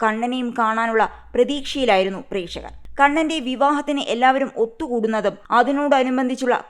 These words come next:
കഥകളുമായിരിക്കും സാന്ത്വനം ടുവിന്റെ ഇതിവൃത്തമെന്നും എല്ലാവരും സോഷ്യൽ മീഡിയയിൽ പ്രവചിക്കുകയും ചെയ്തിരുന്നു. എന്നാൽ പ്രേക്ഷകരെ എല്ലാവരെയും നിരാശപ്പെടുത്തുന്ന ഒരു വെളിപ്പെടുത്തലാണ് ഇപ്പോൾ സാന്ത്വനത്തിൽ അഞ്ജലിയുടെ കഥാപാത്രം അവതരിപ്പിച്ച ഗോപിക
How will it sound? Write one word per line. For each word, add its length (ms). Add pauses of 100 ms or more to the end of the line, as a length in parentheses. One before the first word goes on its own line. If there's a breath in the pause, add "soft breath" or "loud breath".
കഥകളുമായിരിക്കും 840 (280 soft breath)
സാന്ത്വനം 540
ടുവിന്റെ 300
ഇതിവൃത്തമെന്നും 920 (200 soft breath)
എല്ലാവരും 540
സോഷ്യൽ 420
മീഡിയയിൽ 420
പ്രവചിക്കുകയും 720
ചെയ്തിരുന്നു. 500 (200)
എന്നാൽ 200
പ്രേക്ഷകരെ 600
എല്ലാവരെയും 680
നിരാശപ്പെടുത്തുന്ന 840 (200)
ഒരു 140
വെളിപ്പെടുത്തലാണ് 760
ഇപ്പോൾ 260
സാന്ത്വനത്തിൽ 800
അഞ്ജലിയുടെ 600 (180 loud breath)
കഥാപാത്രം 680
അവതരിപ്പിച്ച 520 (100)
ഗോപിക 400